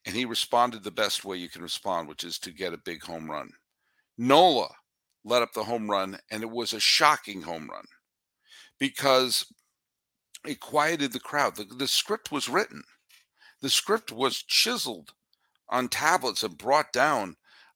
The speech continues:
into Citizens Bank Ballpark. Yesterday was supposed to be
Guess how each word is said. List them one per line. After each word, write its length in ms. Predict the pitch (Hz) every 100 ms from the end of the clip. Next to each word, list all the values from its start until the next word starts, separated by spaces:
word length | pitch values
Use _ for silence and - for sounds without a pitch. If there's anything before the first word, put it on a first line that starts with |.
| -
into 720 | 120 127 - 127 120 113 107 - -
Citizens 440 | - 143 113 113
Bank 240 | - 104 92
Ballpark. 380 | 123 139 110 85 - - -
Yesterday 480 | 120 165 185 185 139
was 120 | 123
supposed 260 | - 131 -
to 60 | - _ 117
be 260 | 127 117